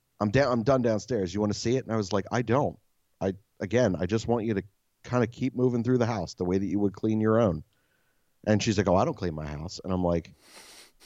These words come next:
"The way that someone else would clean your house then. Like, just, can you just keep moving through the house?" And she goes, "Well, how about upstairs?" And I was like, "Well, I told you,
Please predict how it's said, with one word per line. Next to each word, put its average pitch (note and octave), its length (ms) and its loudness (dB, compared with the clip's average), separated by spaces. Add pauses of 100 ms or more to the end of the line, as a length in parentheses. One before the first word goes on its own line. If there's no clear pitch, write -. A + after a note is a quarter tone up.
(100)
"The A2+ 80 -2
way A#2 140 4
that A#2+ 180 -2
someone A2 320 2
else - 300 -6
would F2+ 100 -4
clean E2+ 240 -4
your D2+ 120 -4
house D2 300 -4
then. C2+ 320 -6 (100)
Like, E2+ 380 0
just, - 240 2
can G#2 140 -2
you F#2+ 60 0
just A#2 160 -4
keep A2+ 180 -4
moving G#2 240 2
through G#2+ 120 0
the F#2+ 60 0
house?" G2 420 -4 (400)
And A2+ 120 -4
she B2+ 100 0
goes, A2 140 2
"Well, B2+ 100 2
how D3+ 80 2
about C#3 180 2
upstairs?" A#2+ 520 -2
And F2+ 80 -6
I - 20 -4
was F2 120 -4
like, E2 160 -8
"Well, C#3 240 -2
I G#2 60 -4
told D3 320 0
you, G2 260 2